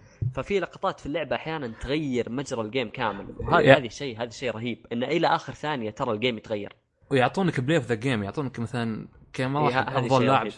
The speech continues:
Speaker 2: أو أي أحسن شيء سواه اللاعب
Speaker 1: أفضل
Speaker 2: مثلًا.
Speaker 1: لقطة صارت في الجيم، وحتى، حتى ه-، هذا الجيم خلاني إنه حتى الهيلرز مع إنهم ما يقتلون أحد إلا إنهم يأخذون بلاي اوف ذا جيم، وهو أخذ عليها بلاي اوف ذا
Speaker 2: مهم.
Speaker 1: جيم هذه، لأنه غيرت، آه، مجرى الجيم كامل.
Speaker 2: هو المشكلة الحين مثلًا لو بتحط،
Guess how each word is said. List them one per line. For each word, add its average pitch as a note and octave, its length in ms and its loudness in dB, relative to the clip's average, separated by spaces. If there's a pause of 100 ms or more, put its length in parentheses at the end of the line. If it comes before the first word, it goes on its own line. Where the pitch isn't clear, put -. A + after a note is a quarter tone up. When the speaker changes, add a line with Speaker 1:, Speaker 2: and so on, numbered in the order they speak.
(260)
Speaker 2:
أو B2 200 -2
أي D#3 180 -2
أحسن - 200 -6
شيء C#3 160 -2
سواه A#2+ 340 0
اللاعب G#2 200 2
Speaker 1:
أفضل A#2+ 260 6
Speaker 2:
مثلًا. A#2 120 4
Speaker 1:
لقطة G#2 160 -4
صارت A2+ 360 -4
في - 60 -14
الجيم، G#2 280 -8
وحتى، E3+ 340 0
حتى D3 280 -6
ه-، E3+ 40 -2
هذا D#3 280 2
الجيم C#3+ 260 0
خلاني B2+ 540 -6 (340)
إنه A#2+ 160 -4
حتى - 280 -2
الهيلرز D3+ 720 -2 (100)
مع A2+ 100 -4
إنهم C3 220 -4
ما C#3+ 80 2
يقتلون C3 400 -2
أحد E3 240 -2 (200)
إلا B2+ 120 2
إنهم C3 200 0
يأخذون B2+ 440 0
بلاي A#2 140 0
اوف G#2+ 120 -4
ذا A#2 60 -4
جيم، G#2 260 -4
وهو D3+ 220 2
أخذ A#2 240 -4
عليها A2 240 -2
بلاي A#2 180 -2
اوف A2 80 4
ذا A2+ 60 4
Speaker 2:
مهم. G2+ 80 0
Speaker 1:
جيم A2 220 -4
هذه، G#2+ 140 -8 (140)
لأنه A#2 160 -2
غيرت، A#2+ 500 0
آه، G#2+ 140 -4
مجرى A#2 320 -4
الجيم G#2+ 240 -4
كامل. G#2 220 -10 (440)
Speaker 2:
هو B2 100 6
المشكلة E3 340 4
الحين D#3+ 140 0
مثلًا C#3+ 200 0
لو C3 140 2
بتحط، - 300 -8